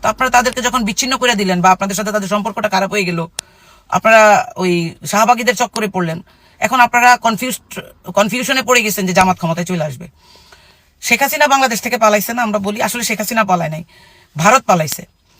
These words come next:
স্বাধীনতার তিপ্পান্ন বছর পর ভারত বাংলাদেশ থেকে পালাইতে হয়েছে তাদের দাসীকে নিয়ে। ওই জায়গাতে বাংলাদেশের মানুষের সাথে ওই রাজাকার, মুক্তিযোদ্ধা, ওই রাষ্ট্রদ্রোহী, কি জানি কয়, ওই যে স্বাধীনতা বিরোধী, সব কাঠ খেলা ভাই, লাভ নাই,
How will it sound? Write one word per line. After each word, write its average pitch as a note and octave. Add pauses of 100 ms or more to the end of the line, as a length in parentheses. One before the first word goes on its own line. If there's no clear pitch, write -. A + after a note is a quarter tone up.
(160)
স্বাধীনতার B3
তিপ্পান্ন B3
বছর B3
পর B3+
ভারত G3+
বাংলাদেশ G#3
থেকে F3
পালাইতে D#3
হয়েছে D3
তাদের E3
দাসীকে E3
নিয়ে। D3 (560)
ওই G#3
জায়গাতে C4+
বাংলাদেশের B3
মানুষের A#3
সাথে B3
ওই A#3+
রাজাকার, G#3+
মুক্তিযোদ্ধা, G3+ (440)
ওই G3+ (100)
রাষ্ট্রদ্রোহী, G3+
কি G#3+
জানি B3
কয়, C4
ওই G3
যে F3+ (260)
স্বাধীনতা G#3+
বিরোধী, A3+
সব C4
কাঠ G#3
খেলা A3
ভাই, G3
লাভ F3
নাই, D#3+